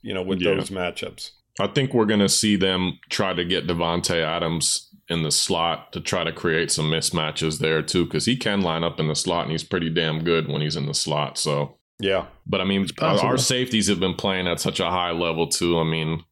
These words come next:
Speaker 1: Yes.
Speaker 2: just, I'm, I'm, I'm pretty confident in our defense shutting these guys down this week. I mean,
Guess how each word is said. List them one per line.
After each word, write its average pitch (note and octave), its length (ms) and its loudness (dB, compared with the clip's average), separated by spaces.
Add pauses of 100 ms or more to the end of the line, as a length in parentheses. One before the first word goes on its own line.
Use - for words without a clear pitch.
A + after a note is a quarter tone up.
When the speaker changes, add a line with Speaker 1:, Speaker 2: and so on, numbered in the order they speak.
(240)
Speaker 1:
Yes. G2 300 0
Speaker 2:
just, - 420 0
I'm, G#2+ 300 -2
I'm, A2 260 0
I'm A2 160 0
pretty A2 240 2
confident F#2+ 580 -2
in E2 80 0
our D#2+ 140 0
defense D2+ 500 -2
shutting D2+ 320 -2
these D2+ 160 -2
guys D2+ 300 -2
down D2 300 -2
this C#2+ 200 -4
week. D2+ 220 -4
I - 20 -2
mean, D2 300 -4